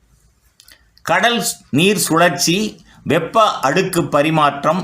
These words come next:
மற்றொரு காரணம். கடலில் வெப்ப அடுக்குகள் உள்ளன, தெர்மோஸ்லிங். மேல் அடுக்கு நீர் குளிர்ந்தாலும் அதிக ஆழத்தில் உள்ள நீர் ஓரளவு நிலையான வெப்பநிலையுடன்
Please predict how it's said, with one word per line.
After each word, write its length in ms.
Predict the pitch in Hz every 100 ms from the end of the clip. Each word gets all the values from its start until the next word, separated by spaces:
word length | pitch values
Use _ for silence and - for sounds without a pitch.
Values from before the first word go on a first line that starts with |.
| - -
மற்றொரு 540 | 104 131 - 151 143 160 -
காரணம். 520 | - 104 110 101 76 - _ - - - - - - _
கடலில் 480 | 180 226 269 269 240
வெப்ப 280 | 185 190 254 233
அடுக்குகள் 580 | 185 208 196 185 190 160
உள்ளன, 320 | 156 160 139 85 - - _ _ _ _ _ _ _ _ _ _ _ -
தெர்மோஸ்லிங். 760 | 165 196 214 208 180 117 78 - _ _ _ _ -
மேல் 300 | 156 247 247
அடுக்கு 480 | 196 208 180 - 202
நீர் 480 | 170 196 208 208 - -
குளிர்ந்தாலும் 760 | 143 160 185 175 156 147 196 -
அதிக 420 | 120 147 185 202 208 -
ஆழத்தில் 600 | 147 170 170 143 160 147
உள்ள 160 | 143 131 117
நீர் 400 | 147 139 131 143
ஓரளவு 500 | 104 131 147 147 170 139
நிலையான 600 | 120 143 147 160 170 139
வெப்பநிலையுடன் 840 | 123 123 143 135 123 120 117 131